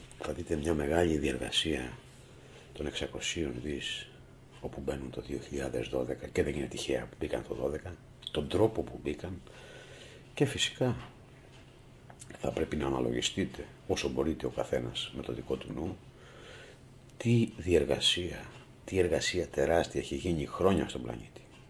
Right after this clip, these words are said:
Όχι μόνο εκπαίδευσης, αλλά και να στηθούν όλα αυτά τα εργαλεία και να στηθεί όλο αυτό το πλαίσιο για να ετοιμαστεί, για να εμφανιστεί και να είναι έτοιμο να πολεμήσει, να παλέψει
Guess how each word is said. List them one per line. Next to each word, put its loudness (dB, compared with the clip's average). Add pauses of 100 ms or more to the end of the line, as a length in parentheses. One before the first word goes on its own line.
(120)
Όχι 6
μόνο 0
εκπαίδευσης, -4 (440)
αλλά 4
και 0
να 2
στηθούν -4 (460)
όλα 8
αυτά 4
τα 0
εργαλεία -2 (720)
και 2
να 2
στηθεί 0
όλο 4
αυτό 2
το 2
πλαίσιο 4 (640)
για 2
να 0
ετοιμαστεί, -4 (160)
για 2
να 4
εμφανιστεί 0 (180)
και 0
να 2
είναι 6
έτοιμο 4
να 0
πολεμήσει, 0 (280)
να -2
παλέψει -2